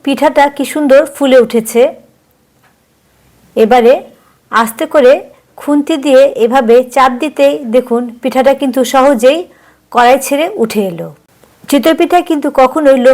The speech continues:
ফ্লেমে করবে না, তাহলে পিঠা কখনোই ফুলবে না। আর দেখুন পিঠার উপরে কি সুন্দর ছিদ্র ছিদ্র হয়েছে, আর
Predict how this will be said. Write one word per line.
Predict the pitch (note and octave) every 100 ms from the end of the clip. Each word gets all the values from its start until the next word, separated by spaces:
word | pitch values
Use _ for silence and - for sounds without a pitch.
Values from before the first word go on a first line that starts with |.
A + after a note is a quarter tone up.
| B3+
ফ্লেমে | C4+ B3+ B3+
করবে | A#3+ A#3 G#3+
না, | G#3 A3
তাহলে | C4 C#4+ B3+ C4
পিঠা | C4+ B3 C4 C4+
কখনোই | C4+ C#4 E4 C4+ F4 -
ফুলবে | C4 A3 G3+ F#3
না। | E3 - _ _ _ _ _ _ -
আর | G3+ G3 C4
দেখুন | B3+ D4 F4 - _ _ -
পিঠার | C#4+ C4+ C#4+
উপরে | C#4+ C#4 D4
কি | D4 -
সুন্দর | D#4 C#4 D#4 G4 - _ -
ছিদ্র | - C4+ C4 C4
ছিদ্র | A#3+ F#3+ A3+
হয়েছে, | G#3+ F#3+ - F3 D#3 _ - - _ _ -
আর | A#3+